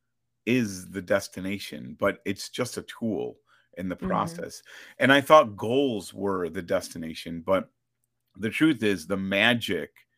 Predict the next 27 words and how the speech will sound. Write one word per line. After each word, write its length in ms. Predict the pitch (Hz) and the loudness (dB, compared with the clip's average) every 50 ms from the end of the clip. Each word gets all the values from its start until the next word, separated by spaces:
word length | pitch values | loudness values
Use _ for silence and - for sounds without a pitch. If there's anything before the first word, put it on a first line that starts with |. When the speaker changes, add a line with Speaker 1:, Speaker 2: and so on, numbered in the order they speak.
| _ _ _ _ _ _ _ _ _ _ _ _ - | _ _ _ _ _ _ _ _ _ _ _ _ -4
Speaker 1:
is 200 | 117 120 98 95 | -4 -4 -2 -2
in 200 | 107 101 92 87 | -4 -4 -4 -6
the 60 | 85 85 | -8 -10
habits 720 | - - - 107 92 85 82 76 - - - - - - _ _ - | -10 -4 0 2 2 2 0 -2 -8 -8 -12 -20 -20 -20 _ _ -6
that 140 | 101 95 - - | -6 -6 -6 -6
you 180 | 85 87 90 82 | -10 -8 -8 -10
build 600 | 80 80 - 101 87 78 73 69 67 - - - - _ _ _ _ - | -10 -6 -2 -2 -2 0 -2 -6 -10 -14 -18 -20 -20 _ _ _ _ -12
while 280 | 90 95 95 95 95 | -4 0 0 0 0
you're 120 | 90 82 78 | 0 -4 -6
trying 220 | - - 101 92 | -4 -2 -2 -2
to 60 | 87 80 | -2 -4
reach 240 | 82 87 82 - - | -6 -6 -8 -8 -10
those 180 | 80 76 73 - | -10 -12 -12 -6
goals. 240 | - 107 101 87 - - - - - - - | -2 0 0 0 -2 -10 -20 -20 -20 -16 -8
'Cause 120 | - 151 147 | -6 -2 -2
the 80 | 170 | -2
problem 280 | - - 196 247 277 254 | 0 2 2 4 6 4
with 160 | 226 147 110 | 4 2 4
goals 340 | - 120 156 180 175 127 101 | 6 6 6 6 4 0 -2
is, 180 | 82 - - _ - _ _ | -6 -8 -10 _ -20 _ _
where 140 | - 143 170 | 2 2 2
do 60 | 190 | 2
you 80 | 190 160 | 0 -4
stop? 480 | 127 - - - 117 110 80 - - - _ _ _ _ _ _ _ _ _ _ _ _ _ _ - - | -6 -6 -4 0 2 2 2 0 -2 -6 _ _ _ _ _ _ _ _ _ _ _ _ _ _ -12 -2
You 100 | 107 113 | 0 2
know, 180 | 117 - 190 170 | 4 6 8 8
Speaker 2:
Right. 300 | 170 170 160 160 - - | 8 6 6 4 2 -2